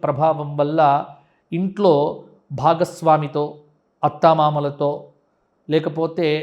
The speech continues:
కొంత బంధువులతో, మిత్రులతో కొంత వాదనలు, కలహాలు, వితండవాదాలు మొదలైనటువంటివి జరగవచ్చు. అంటే కుటుంబపరమైన ఘర్షణ వాతావరణం అనేటువంటిది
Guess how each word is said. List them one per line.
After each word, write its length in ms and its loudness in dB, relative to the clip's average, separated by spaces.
కొంత 280 -6
బంధువులతో, 640 0
మిత్రులతో 600 -4
కొంత 160 -4
వాదనలు, 580 2
కలహాలు, 600 4
వితండవాదాలు 960 4
మొదలైనటువంటివి 1000 -4
జరగవచ్చు. 680 2
అంటే 140 -4
కుటుంబపరమైన 1040 0
ఘర్షణ 380 -2
వాతావరణం 680 0
అనేటువంటిది 600 -8